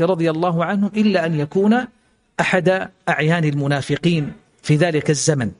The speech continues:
في، في عهد رسول الله صلى الله عليه وآله وسلم،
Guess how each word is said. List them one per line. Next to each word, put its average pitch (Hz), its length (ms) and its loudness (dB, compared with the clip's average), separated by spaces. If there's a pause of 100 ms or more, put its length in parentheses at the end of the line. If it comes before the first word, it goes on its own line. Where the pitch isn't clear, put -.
(560)
في، 131 400 0
في 120 440 -2
عهد 139 520 0
رسول 156 400 0
الله 147 380 0
صلى 147 300 -2
الله 135 380 -2
عليه 135 280 -2
وآله 127 340 -2
وسلم، 190 480 0